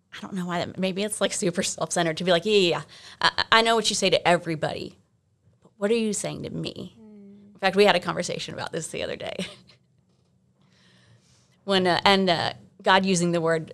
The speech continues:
Speaker 1: beloved in how he relates to us and, and saying that, like, "Yeah, I, I, I know I am God's beloved, but there's just a certain way that he,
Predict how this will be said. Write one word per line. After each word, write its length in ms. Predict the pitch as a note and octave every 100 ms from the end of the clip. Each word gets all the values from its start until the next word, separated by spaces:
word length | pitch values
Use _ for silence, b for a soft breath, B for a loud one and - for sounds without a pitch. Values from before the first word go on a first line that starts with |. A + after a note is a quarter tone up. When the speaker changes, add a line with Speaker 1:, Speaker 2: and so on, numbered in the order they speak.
| - D#3+
Speaker 1:
beloved 600 | F3 D#3+ D#3+ D3+ - F3+
in 120 | - F3
how 140 | D#3
he 160 | E3 E3
relates 420 | D#3+ D#3 - -
to 140 | -
us 460 | - - - - - b b b b b _
and, 520 | E3+ E3 D3+ E3 F3 E3+ _ _ _ _ _ _ _ -
and 140 | E3
saying 240 | - E3+ E3+
that, 120 | -
like, 220 | E3+ E3
"Yeah, 220 | A3 G3 F#3 -
I, 380 | A3 - G#3 -
I, 80 | F#3
I 20 |
know 180 | F3+ F3
I 60 | E3
am 260 | D#3+ D#3+ -
God's 220 | - D#3+ D#3+
beloved, 440 | D#3+ D#3 D3 D#3+
but 160 | - -
there's 300 | F3 F3+ E3+
just 240 | F3+ -
a 40 | E3
certain 400 | - E3+ F3 E3
way 160 | F3
that 140 | F3+ D#3+
he, 260 | E3 D#3+